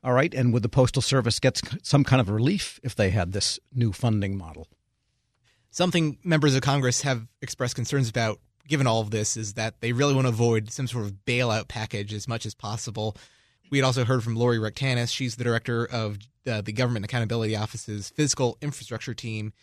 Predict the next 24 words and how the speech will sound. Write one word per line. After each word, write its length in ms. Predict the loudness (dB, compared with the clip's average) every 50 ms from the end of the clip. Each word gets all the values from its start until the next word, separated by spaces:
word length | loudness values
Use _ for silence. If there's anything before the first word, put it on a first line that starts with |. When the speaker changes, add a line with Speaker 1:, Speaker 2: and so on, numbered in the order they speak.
| _ _ _ _ _
Speaker 2:
And 460 | _ -2 0 0 0 0 0 -2 -4 -6
she 220 | -8 -6 -4 -2
said 160 | 0 0 0 0
that 120 | 0 -2
these 220 | 0 0 0 0
conversations 600 | 0 -2 -2 0 0 0 0 0 0 0 0 -2 -2
about 240 | -2 -2 -4 -4 -6
U 180 | -4 -4 -2
S 80 | -4 -4
P 180 | -6 -6 -4
S 260 | -2 -2 -2 -4 -6 -6
have 220 | -8 -8 -8 -8
closely 320 | -6 -4 -2 -2 -2 -2
resembled 560 | -2 -2 0 0 0 0 0 0 -2 -2 -6 -12 _ _ _ _
conversations 720 | -4 -4 -2 0 0 0 2 0 0 0 -2 -2 -2 -2
about 420 | -4 -4 -4 -2 -2 -2 -2 -4 -6 _ _ -6
other 320 | -4 0 2 2 2 2
public 340 | 0 -2 -2 -2 -2 -2 -4
utilities, 600 | -6 -4 -2 -2 0 0 0 0 0 -2 -2 -4 -10 -14 _ _ _ _ _
such 240 | _ -2 -2 0 0 0
as 320 | 0 0 0 -2 -6 -10 -14 _ _ -2
Amtrak 580 | 0 0 0 0 0 2 2 2 2 2 0 -6
and 200 | -8 -6 -6 -6
wmata, 600 | -6 -6 -4 -2 0 2 4 4 4 4 2